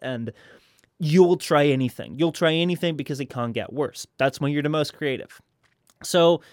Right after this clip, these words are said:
creative people, they need space, they need to, like, think against the, the traditional lines, they need to try things, they need to do things that are different. And some will, f-,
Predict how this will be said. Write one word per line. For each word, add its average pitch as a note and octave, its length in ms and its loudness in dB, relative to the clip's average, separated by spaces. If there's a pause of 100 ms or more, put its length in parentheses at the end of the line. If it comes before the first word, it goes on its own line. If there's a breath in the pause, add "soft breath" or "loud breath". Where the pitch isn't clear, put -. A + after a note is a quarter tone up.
(280 soft breath)
creative A#3 320 4
people, F3+ 400 -2
they C#3 120 -4
need B2+ 200 -6
space, F3 380 0
they C3+ 60 -6
need B2+ 140 -6
to, A#2+ 80 -10
like, A2 220 -6
think E3+ 340 -4
against C#3+ 540 -6
the, A2+ 280 0
the C3 60 -8
traditional D#3 560 -4
lines, C#3+ 300 -2
they B2+ 80 -8
need C3 100 -4
to - 60 -10
try D3 340 -2
things, C#3+ 300 -8
they C3 60 -8
need A#2+ 100 -10
to C#3 40 -10
do F3 160 -2
things F#3+ 220 -4
that D#3 100 -4
are C#3+ 60 -2
different. - 500 -4 (440 soft breath)
And C3+ 160 -4
some F3 160 -2
will, A#3 100 4
f-, - 140 -8